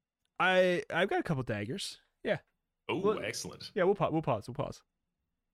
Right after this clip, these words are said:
Speaker 1: Okay, I got my daggers. Uh,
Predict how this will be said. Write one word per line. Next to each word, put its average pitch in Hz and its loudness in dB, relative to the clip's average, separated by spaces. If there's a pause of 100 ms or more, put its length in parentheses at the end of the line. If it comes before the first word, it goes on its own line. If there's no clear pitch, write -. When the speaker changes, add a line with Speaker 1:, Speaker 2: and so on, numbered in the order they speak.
(1500)
Speaker 1:
Okay, 220 -2 (200)
I 160 0
got 156 2
my 143 2
daggers. 113 -4 (1700)
Uh, 127 0